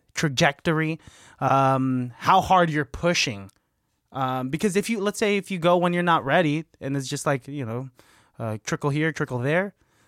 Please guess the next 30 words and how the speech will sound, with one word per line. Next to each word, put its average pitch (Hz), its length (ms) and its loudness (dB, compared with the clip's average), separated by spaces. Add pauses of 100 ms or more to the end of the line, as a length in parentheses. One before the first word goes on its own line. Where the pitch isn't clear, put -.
(160)
then 151 120 -8
it 147 60 -8
sounds 180 180 -2
like 160 140 0
you 156 60 -6
got, 160 300 2
you, 165 80 -4
you're 156 260 -4
not, 160 400 2
you, 147 80 -4
you, 147 180 -4
you're 143 180 -4
packing 170 480 -2
like 143 180 -6
a 131 60 -6
small, 151 500 0
a 135 60 -2
small 143 280 0
gun. 127 420 -4 (680)
But 160 260 4
let's 151 180 -2
say 165 200 2
you've 156 200 -2
been 151 100 0
holding 156 320 0
it 143 160 -4
for, 139 440 -2 (120)
uh, 71 480 -20 (1300)
for - 180 -2
hours, 127 640 0